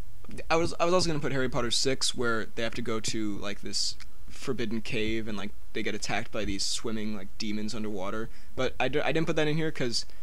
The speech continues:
I, like, closed my eyes for that, so I actually, I feel like I actually haven't seen that <laughs> scene.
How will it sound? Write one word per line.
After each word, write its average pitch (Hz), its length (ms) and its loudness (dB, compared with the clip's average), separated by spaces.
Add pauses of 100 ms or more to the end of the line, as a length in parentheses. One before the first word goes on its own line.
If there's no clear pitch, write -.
(240)
I, 104 460 0 (540)
like, 92 140 0
closed 117 280 0
my 90 160 0
eyes 110 120 0
for 131 120 0
that, 131 240 0
so 117 140 0
I 90 120 0 (140)
actually, - 280 0 (100)
I - 40 10
feel 135 180 4
like 120 120 0
I 90 60 2
actually 113 200 2
haven't 107 220 0
seen 113 180 2
that - 140 4
<laughs> - 0 -
scene. 165 420 2